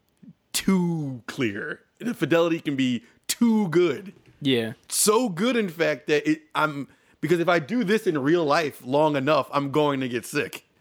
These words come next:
Speaker 2: Yeah.
Speaker 1: So if you're moving around in that game and it's so, that the s-, fidelity is so good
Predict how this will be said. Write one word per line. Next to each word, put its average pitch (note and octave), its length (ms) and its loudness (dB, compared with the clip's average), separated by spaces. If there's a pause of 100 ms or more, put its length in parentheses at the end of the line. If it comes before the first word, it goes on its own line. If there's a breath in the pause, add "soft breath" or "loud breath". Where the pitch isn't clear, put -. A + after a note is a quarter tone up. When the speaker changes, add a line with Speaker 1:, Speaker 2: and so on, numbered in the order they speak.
(160)
Speaker 2:
Yeah. C#3+ 380 2
Speaker 1:
So E3+ 120 2
if C#3+ 80 0
you're F#3 100 2
moving G3+ 380 0
around E3 440 0
in D#3 60 -4
that D3+ 180 -4
game D3+ 260 -2
and C#3 120 -4
it's B2 160 -8
so, D3+ 540 0
that C#3 260 -2
the C3+ 60 -12
s-, D3 280 -8
fidelity D#3 440 0
is C3+ 120 -6
so C#3+ 200 -2
good A#2+ 480 -4